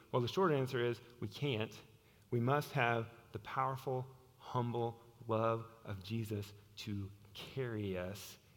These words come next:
into this new way of life. What we really need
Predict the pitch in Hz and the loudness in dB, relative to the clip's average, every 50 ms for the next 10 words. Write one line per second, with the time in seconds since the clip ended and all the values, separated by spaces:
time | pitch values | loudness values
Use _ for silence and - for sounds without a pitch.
0 | - - - 120 120 113 110 107 104 107 - - - - - 110 110 107 104 - | -10 -4 -2 0 0 2 0 0 -2 -4 -8 -14 -12 -8 -4 0 0 0 0 0
1 | - 104 104 104 101 104 101 - - - - - 98 101 92 92 92 90 - - | -4 -4 -2 -2 -2 -2 -6 -8 -12 -14 -6 0 2 2 2 2 0 -4 -8 -14
2 | - - - - - - - 92 90 85 87 87 87 - - - - - - - | -20 -20 -20 -20 -20 -14 -12 -10 -6 -6 -4 -6 -6 -8 -12 -16 -20 -20 -20 -20
3 | - - - _ _ _ _ _ _ _ _ _ _ _ - _ _ _ _ _ | -20 -20 -20 _ _ _ _ _ _ _ _ _ _ _ -20 _ _ _ _ _
4 | _ _ _ - _ _ _ _ _ _ - - _ _ _ - _ - - - | _ _ _ -20 _ _ _ _ _ _ -20 -20 _ _ _ -20 _ -20 -20 -20
5 | - - - - - - 135 135 131 135 127 120 123 139 175 208 226 233 233 233 | -20 -20 -20 -6 2 4 6 6 8 6 6 4 6 8 10 12 12 12 12 10
6 | 220 190 160 143 131 120 117 117 127 127 | 10 8 8 8 6 6 4 2 0 -2